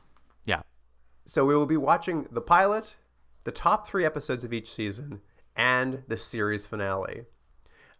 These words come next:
Speaker 2: Um, the top three of episodes, of course, have been determined by our proprietary <laughs> algorithm of, uh, looking at I M D B, a bunch of Best Of lists, and then asking the listeners if they liked any of these episodes.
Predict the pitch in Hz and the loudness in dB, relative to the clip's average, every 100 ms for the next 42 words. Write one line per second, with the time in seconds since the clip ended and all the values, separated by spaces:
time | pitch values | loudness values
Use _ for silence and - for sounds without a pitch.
0 | - - - - - - - 143 - 147 | -8 -6 -4 -6 -6 -4 4 4 4 2
1 | 131 120 - 117 131 117 - 127 113 117 | 2 0 0 0 0 -4 -2 -2 -2 -10
2 | 107 127 123 117 110 104 104 123 - 127 | -4 -4 0 4 6 6 2 -2 2 4
3 | 123 - 127 123 107 117 135 135 139 147 | 4 4 4 4 4 4 6 6 8 4
4 | 156 - 110 104 107 101 101 113 117 113 | 4 2 4 4 4 6 6 4 2 4
5 | 107 110 110 110 110 113 113 104 104 - | 4 4 2 -2 0 2 2 2 2 0
6 | 101 104 - 104 110 104 - 98 95 92 | -2 0 2 0 2 -2 -2 -4 -2 -4
7 | - 98 98 113 101 101 98 104 101 104 | 0 0 0 -4 0 0 0 -2 -2 0
8 | 104 104 107 101 104 104 98 117 - 120 | 2 2 0 -2 -2 -2 -2 -4 -4 -8
9 | - 160 | -10 -14